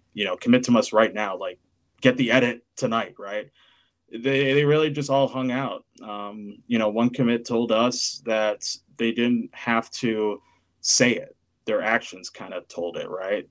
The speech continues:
Like, they all, their connection with each other, despite living in different states, all of them getting together for the first time, but still acting like they were best friends for years, having the same amount of excitement that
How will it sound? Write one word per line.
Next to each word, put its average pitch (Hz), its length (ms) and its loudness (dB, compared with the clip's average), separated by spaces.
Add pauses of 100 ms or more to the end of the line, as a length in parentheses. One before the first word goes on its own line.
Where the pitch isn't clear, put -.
Like, 95 240 -6 (160)
they 101 280 -2
all, 107 460 6 (200)
their 110 320 0 (120)
connection 110 800 -2
with 107 180 -6
each 107 200 -10
other, 104 180 0
despite 104 440 -2
living 104 380 -4
in 104 140 -12
different 101 320 -10
states, - 800 -8 (100)
all 110 200 6
of 110 60 2
them 110 120 -4
getting 110 200 0
together 104 300 0
for 104 160 -8
the 98 60 -8
first 104 280 -4
time, 104 260 -4
but 101 180 -6
still 101 260 -2
acting 101 320 -6
like 98 240 -8
they 104 120 -2
were 101 120 -2
best 95 240 -8
friends 95 180 -14
for 98 200 -12
years, 82 540 -12 (460)
having 120 280 6
the 107 80 -2
same 120 340 2
amount 107 260 -2
of 107 60 -4
excitement 107 720 -4
that 101 440 -6